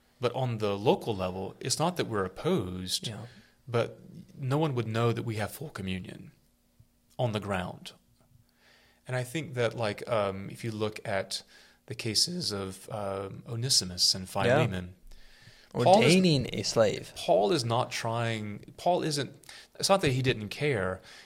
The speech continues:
Speaker 1: He wasn't focused on the institution of slavery.
Speaker 2: Correct.
Speaker 1: He was focused on that pastoral relationship and, and,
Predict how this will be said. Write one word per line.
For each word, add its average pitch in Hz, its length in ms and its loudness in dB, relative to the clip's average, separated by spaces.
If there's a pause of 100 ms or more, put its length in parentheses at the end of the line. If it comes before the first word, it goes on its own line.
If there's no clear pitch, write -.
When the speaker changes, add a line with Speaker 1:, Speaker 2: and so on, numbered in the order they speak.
Speaker 1:
He 143 100 -6
wasn't 156 360 0
focused 147 520 0
on 117 340 -2
the 107 160 -6
institution 131 540 0
of 95 80 -6
slavery. 110 540 2
Speaker 2:
Correct. 117 480 0 (520)
Speaker 1:
He 147 160 -4
was 131 200 0
focused 160 560 2
on 117 260 0
that 107 200 2
pastoral - 420 -2
relationship 113 800 -2
and, 110 320 -6
and, 117 240 -4